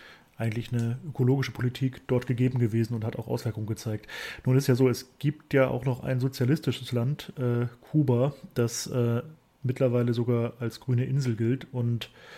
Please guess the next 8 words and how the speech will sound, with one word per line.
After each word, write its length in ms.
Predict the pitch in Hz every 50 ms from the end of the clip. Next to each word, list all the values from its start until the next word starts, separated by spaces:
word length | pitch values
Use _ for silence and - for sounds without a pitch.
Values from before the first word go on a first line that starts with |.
| - - - _ -
äh, 80 | 120
für 140 | - - 123
viele 260 | - - 135 135 127
auch 120 | 127 117 -
als 140 | 120 -
ökologisches 500 | - 120 - 131 127 123 120 120 - 120
Vorbild. 480 | - - 143 139 113 107 107 131 147 - - - - - - - - _ _ _ -
Ähm, 840 | 117 113 113 113 113 110 110 110 110 110 110 110 110 107 107 110